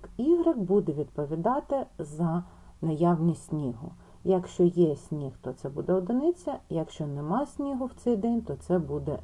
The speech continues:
нуль. Отже, за статистичними даними визначили певним чином, що в певний день року у нас відбувається наступне.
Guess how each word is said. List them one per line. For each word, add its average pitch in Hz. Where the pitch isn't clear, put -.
нуль. 151
Отже, 320
за 262
статистичними 165
даними 285
визначили 170
певним 160
чином, 330
що 147
в -
певний 320
день 233
року 175
у 233
нас 330
відбувається 190
наступне. 160